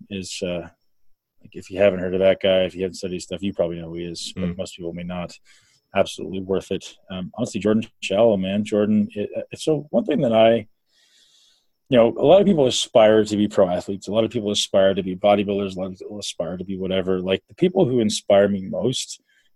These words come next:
Speaker 1: are academics and people who have an, a, what seems to be a natural good nature, like, just a good-natured person. And when I find those people,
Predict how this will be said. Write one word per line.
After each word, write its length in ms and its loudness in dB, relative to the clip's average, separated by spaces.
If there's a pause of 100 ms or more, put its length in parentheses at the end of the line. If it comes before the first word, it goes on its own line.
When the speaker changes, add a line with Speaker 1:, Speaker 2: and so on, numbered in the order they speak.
(140)
Speaker 1:
are 320 -2 (260)
academics 840 0 (160)
and 120 -8
people 280 -4
who 240 -4
have 580 -2
an, 500 -2
a, 440 -10 (100)
what 180 -4
seems 500 4
to 100 -2
be 540 -2 (440)
a 540 -6 (340)
natural 800 0
good 400 -2
nature, 560 -6 (100)
like, 120 -8
just 180 -6
a 60 2
good-natured 680 0 (160)
person. 480 -6 (640)
And 300 0
when 160 -4
I 40 -2
find 280 6
those 140 2
people, 420 -2